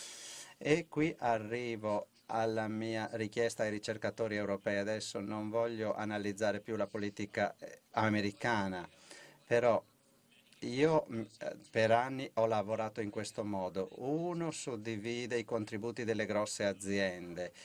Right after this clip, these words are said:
e li sud-, lo suddivide da tutto il resto. Questa non è una supposizione, si può sostenere che le grosse aziende dominano al-, in qualche modo. Fate i vostri calcoli in qualche modo, però...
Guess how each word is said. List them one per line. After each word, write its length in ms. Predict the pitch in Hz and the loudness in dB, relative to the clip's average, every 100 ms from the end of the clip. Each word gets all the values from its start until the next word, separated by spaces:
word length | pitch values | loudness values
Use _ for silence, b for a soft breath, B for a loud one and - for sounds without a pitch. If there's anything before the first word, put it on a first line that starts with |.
| B | B
e 220 | 113 107 - 101 - | -2 -2 -2 -8 -4
li 180 | 110 | -2
sud-, 360 | 107 120 98 - - | -2 -4 -8 -10 -12
lo 160 | 110 110 | -4 -2
suddivide 460 | - 113 113 117 117 | -2 -4 0 2 2
da 80 | |
tutto 240 | 104 117 117 | 2 -2 0
il 60 | |
resto. 280 | 107 101 - | 2 0 -2
Questa 220 | 120 113 | -6 -2
non 180 | 107 104 | 0 2
è 60 | 120 | 0
una 140 | 120 | -2
supposizione, 760 | - 113 110 101 98 113 98 95 | -4 -4 -4 -2 -2 0 0 -2
si 220 | - 95 | -4 -6
può 220 | - 104 | -2 -2
sostenere 840 | 101 107 95 - 110 104 110 117 - | 0 -4 -6 -4 -2 0 0 -2 0
che 240 | 110 110 | 0 2
le 160 | 101 95 | 2 2
grosse 400 | 104 113 - 104 | 0 0 0 -2
aziende 640 | 95 104 104 113 107 95 | 0 2 2 0 -2 0
dominano 760 | 113 127 104 98 95 95 95 B B B B | 0 2 0 0 -2 -4 -6 B B B B
al-, 200 | 104 101 _ - - | 0 0 _ -20 -8
in 140 | 101 104 | -8 2
qualche 380 | 107 98 113 | 2 4 0
modo. 320 | 107 101 90 95 | 4 4 2 2
Fate 300 | 113 120 135 | 2 4 2
i 40 | |
vostri 380 | 107 101 104 101 | -2 -4 -4 -4
calcoli 540 | - 120 98 - 95 | 2 4 4 0 -4
in 80 | 95 | -4
qualche 300 | 98 95 110 | -4 -4 -2
modo, 300 | 101 92 85 | -4 -4 -4
però... 320 | - 107 104 | -4 2 2